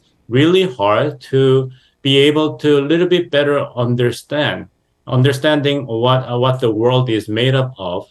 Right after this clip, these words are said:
That means that, uh, North Korea's strategy is that for the next two to three years,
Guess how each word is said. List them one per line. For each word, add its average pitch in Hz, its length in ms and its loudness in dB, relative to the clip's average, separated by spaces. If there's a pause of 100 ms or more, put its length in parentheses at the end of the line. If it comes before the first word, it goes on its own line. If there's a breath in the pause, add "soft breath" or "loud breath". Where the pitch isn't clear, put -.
(280)
That 151 220 -2
means 175 320 0
that, 120 380 -2 (480)
uh, 123 180 2
North 156 240 0
Korea's 156 200 0
strategy 170 480 0
is 120 340 -2
that 113 380 -2
for 165 200 0
the 160 100 0
next 131 380 -2
two 160 540 -2
to 139 240 -2
three 185 320 -2
years, 117 500 -2